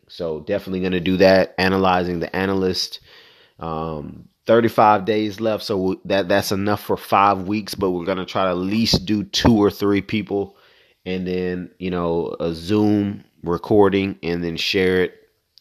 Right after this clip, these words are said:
very organically. You already know that's, that's how I'm gonna do it. So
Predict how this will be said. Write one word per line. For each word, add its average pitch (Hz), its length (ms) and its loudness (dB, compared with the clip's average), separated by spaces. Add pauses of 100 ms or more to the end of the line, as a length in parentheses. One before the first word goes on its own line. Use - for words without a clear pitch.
(140)
very 101 280 6
organically. 80 800 -2
You 82 160 -4
already 80 220 0
know 82 180 0
that's, - 400 -2 (500)
that's 80 160 -8
how 87 160 -2
I'm 85 120 -6
gonna 82 200 -6
do 95 260 0
it. 92 140 -2
So 85 380 -4